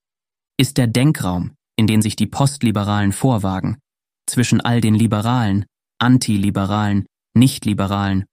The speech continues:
und illiberalen Ansätzen von denen sie sich mehr schlecht als recht abzugrenzen versuchen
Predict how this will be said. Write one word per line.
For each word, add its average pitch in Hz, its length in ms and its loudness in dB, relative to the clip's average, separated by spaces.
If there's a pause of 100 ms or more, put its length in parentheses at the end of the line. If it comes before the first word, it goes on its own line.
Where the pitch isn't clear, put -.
und 107 220 0
illiberalen 107 580 0
Ansätzen 107 640 0 (360)
von 113 160 4
denen 117 240 2
sie 113 100 0
sich 104 200 -2
mehr 131 240 4
schlecht 135 420 0
als 107 220 -2
recht - 260 -2
abzugrenzen 107 640 -2
versuchen 98 640 -2